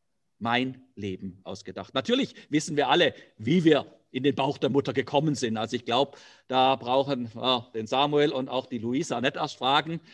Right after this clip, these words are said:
äh, dass uns Gott da neigelegt hätte oder so. Das wissen wir, wie das ist. Und trotzdem stimmt das andere genauso. Und ja,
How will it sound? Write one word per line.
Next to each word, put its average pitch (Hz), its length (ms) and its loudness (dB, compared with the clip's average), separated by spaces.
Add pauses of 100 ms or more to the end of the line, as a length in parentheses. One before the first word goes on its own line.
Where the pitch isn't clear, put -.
(260)
äh, 127 340 0 (260)
dass 127 180 -4
uns 147 220 -6
Gott 165 180 2
da 170 80 4
neigelegt 160 680 4
hätte 180 340 2
oder 151 220 -4
so. 160 220 0
Das 131 200 -6
wissen 196 260 -2
wir, 117 180 -6 (200)
wie 135 460 2
das 117 160 -12
ist. - 260 -12
Und 110 140 -8
trotzdem 143 500 -6 (640)
stimmt 120 260 -8
das 117 100 -10
andere 113 340 -6
genauso. 101 680 -10
Und 123 140 -4
ja, 135 320 0